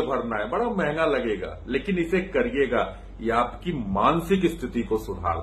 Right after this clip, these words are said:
देगा। उस बादाम के तेल में काशी विश्वनाथ भगवान को याद करके, काशी विश्वनाथ जी को याद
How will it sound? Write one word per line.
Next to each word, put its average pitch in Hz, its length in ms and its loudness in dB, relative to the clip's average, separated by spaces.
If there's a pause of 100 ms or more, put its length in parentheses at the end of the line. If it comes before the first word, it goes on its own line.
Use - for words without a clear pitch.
देगा। - 280 -14 (360)
उस 202 240 6
बादाम 208 460 10
के 208 180 6
तेल 123 460 2
में 104 140 -6 (680)
काशी 214 460 8
विश्वनाथ 196 540 6
भगवान 143 600 4
को 135 200 0
याद 110 280 4 (140)
करके, 110 400 -2
काशी 147 520 0
विश्वनाथ 156 600 0
जी 127 160 -10
को 123 200 -2
याद 107 320 0